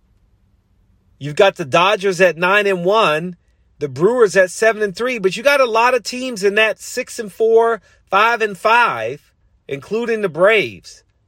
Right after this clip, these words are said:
So teams are struggling a little bit. I just couldn't imagine the Orioles maybe having the, not just, "Oh yeah, we made the playoffs,"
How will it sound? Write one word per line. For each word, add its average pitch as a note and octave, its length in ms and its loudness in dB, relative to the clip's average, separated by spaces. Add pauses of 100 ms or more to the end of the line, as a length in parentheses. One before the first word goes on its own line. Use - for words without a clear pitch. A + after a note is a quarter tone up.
(880)
So F3+ 260 -2
teams C#4 540 -6
are B3 200 2
struggling B3+ 600 0
a F3+ 60 2
little D3+ 260 2
bit. G2 240 -14 (460)
I D#4+ 200 0
just D4+ 240 -10
couldn't C#4+ 220 0
imagine C#4 420 2
the C4 80 4
Orioles B3+ 420 2
maybe C4 340 -4
having B3 380 0
the, A#3+ 120 6
not C4 340 0
just, A3+ 520 0
"Oh G#3+ 180 4
yeah, G3+ 300 2
we D3+ 180 -4
made D3+ 260 -2
the C#3+ 80 -4
playoffs," E3 560 0